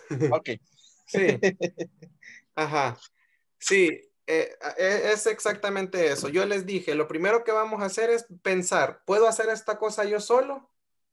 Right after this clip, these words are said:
Speaker 1: Sí, si yo puedo correr, por ejemplo, ni mutalía, eh, correr yo solo,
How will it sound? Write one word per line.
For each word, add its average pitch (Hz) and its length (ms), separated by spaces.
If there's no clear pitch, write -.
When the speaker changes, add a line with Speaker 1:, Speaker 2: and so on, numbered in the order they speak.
Speaker 1:
Sí, 208 520
si 170 200
yo 170 200
puedo 208 280
correr, 196 360
por 156 120
ejemplo, 180 500
ni 170 140
mutalía, 170 720
eh, 127 840
correr 185 360
yo 185 120
solo, 147 480